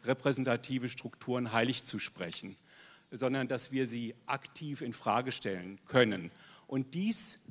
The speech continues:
dann, wenn die Entscheidungen falsch sind, dann, wenn sie uns keine Mitsprachemöglichkeiten einräumen.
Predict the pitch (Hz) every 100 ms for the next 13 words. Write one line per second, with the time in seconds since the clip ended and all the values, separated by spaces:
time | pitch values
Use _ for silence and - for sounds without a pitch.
0 | - 127 147 160 135 123 101 98 - 107
1 | - 107 110 110 - 131 147 - 160 139
2 | 135 131 156 143 139 131 127 131 151 -
3 | - 131 135 127 135 - - 104 101 98
4 | 98 - 95 - 90 87 95 92 92 92
5 | 82 80